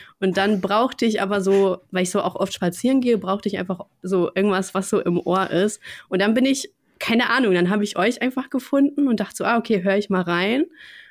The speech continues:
<laughs> Und das hat ja nicht so viel mit Crime zu tun. Aber irgendwie, also irgendwie habt ihr auch voll viel über so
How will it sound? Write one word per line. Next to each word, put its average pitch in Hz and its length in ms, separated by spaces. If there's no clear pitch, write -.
<laughs> - 400
Und 214 100
das 214 180
hat 226 180
ja 226 140
nicht 220 200
so 220 140
viel 190 220
mit 180 160
Crime 202 320
zu 175 180
tun. 175 340
Aber 220 300
irgendwie, 262 400
also - 160
irgendwie 311 300
habt 320 160
ihr 320 80
auch 294 60
voll 311 260
viel 311 160
über 277 240
so 269 260